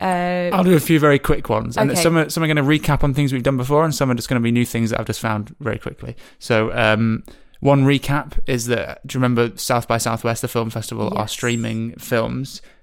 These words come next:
Speaker 2: And I sort of, it was one of the first episodes I did a vague thing saying they're teaming up with Amazon, you're gonna be able to watch the films. Well, if you're listening to this on the day this goes live until next Wednesday, the something of May, fifth, fourth of May, um,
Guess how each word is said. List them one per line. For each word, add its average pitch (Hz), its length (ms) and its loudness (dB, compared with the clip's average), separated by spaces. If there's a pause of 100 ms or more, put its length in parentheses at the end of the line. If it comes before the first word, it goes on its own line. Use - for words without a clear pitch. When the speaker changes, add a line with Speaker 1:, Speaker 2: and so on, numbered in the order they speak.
(120)
Speaker 2:
And 117 220 2
I 104 60 2
sort 113 220 -4
of, 131 60 0
it - 400 -6
was 180 140 -6
one 185 220 -4
of 214 60 0
the 175 60 -2
first 165 280 0
episodes - 380 -4
I 110 40 2
did 110 140 0
a 107 40 -2
vague 117 340 0
thing 110 300 -4
saying 110 280 -2
they're 107 100 0
teaming 110 320 0
up 110 80 -2
with 110 100 -2
Amazon, 107 300 0
you're 104 100 0
gonna 107 100 -4
be 104 60 -4
able 104 100 -4
to - 100 -8
watch 110 140 -8
the - 40 -16
films. 110 260 -6
Well, 123 460 0 (640)
if - 100 -8
you're 143 140 6
listening 143 360 2
to - 100 -4
this 117 280 -2
on 127 160 -4
the 117 60 0
day 120 220 2
this 113 160 0
goes 113 240 0
live 113 420 -2 (400)
until 120 460 2
next 117 360 -2
Wednesday, 117 680 0 (360)
the 104 440 -2 (680)
something - 360 -8
of 95 100 -8
May, 98 240 -4
fifth, - 380 -6
fourth - 460 -4 (200)
of 123 80 -12
May, 135 180 -2 (400)
um, 113 380 2